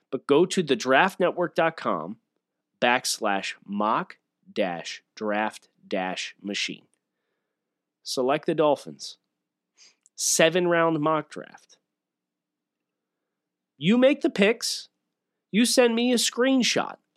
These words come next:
of your seven-round mock draft. And whomst ever wins,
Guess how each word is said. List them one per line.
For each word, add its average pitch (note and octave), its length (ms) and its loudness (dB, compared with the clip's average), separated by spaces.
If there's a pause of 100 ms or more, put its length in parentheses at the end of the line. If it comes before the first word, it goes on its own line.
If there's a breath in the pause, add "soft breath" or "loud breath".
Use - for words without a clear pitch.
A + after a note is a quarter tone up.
of G#3 200 4
your A3 200 4
seven-round G#3 680 4
mock G3 280 2
draft. - 440 -10 (840)
And F3+ 220 2
whomst B3 460 2 (120)
ever F#3+ 540 2
wins, G3 640 2